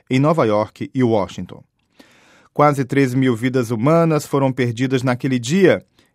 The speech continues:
e tantas outras que vinham sendo retiradas da poeira e dos venenos difundidos no choque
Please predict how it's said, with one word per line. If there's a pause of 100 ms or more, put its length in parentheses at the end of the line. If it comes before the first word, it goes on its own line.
(120)
e
tantas
outras
que
vinham
sendo
retiradas
da
poeira
e
dos
venenos
difundidos
no
choque